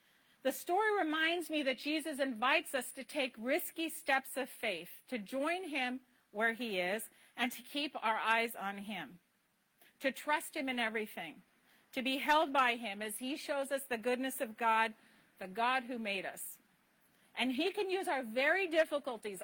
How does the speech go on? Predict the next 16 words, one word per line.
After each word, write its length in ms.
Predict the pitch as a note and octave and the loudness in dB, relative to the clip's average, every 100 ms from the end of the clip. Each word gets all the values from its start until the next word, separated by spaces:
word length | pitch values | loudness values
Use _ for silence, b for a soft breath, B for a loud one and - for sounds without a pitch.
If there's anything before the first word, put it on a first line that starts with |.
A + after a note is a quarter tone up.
| A3 | -2
our 140 | A3 | -2
very 360 | G#3+ A#3+ C#4 D#4 | 2 0 2 0
storms, 640 | - - E4 C4+ A#3 A#3+ | -4 -2 2 2 0 -6
to 120 | C4 | -8
accomplish 720 | A#3 - C#4 C#4+ C4 A3 - b b b G#3 | -8 -2 0 0 -2 -4 -6 b b b 0
good 260 | C4 C#4+ | 4 4
in 160 | B3+ G3+ | 2 0
us 320 | G3 G#3 - - | 0 0 -4 -4
and 180 | G#3+ G#3 | -4 -6
through 340 | - D4+ D#4 | -4 2 2
us 260 | E3 F#3 - | 2 -4 -6
for 120 | A3 | -6
the 120 | G#3+ | -6
sake 280 | - G#3+ G#3 | -2 -2 -2
of 120 | G3+ | 0
others. 460 | G3+ F3+ D#3+ - | 0 -2 -6 -12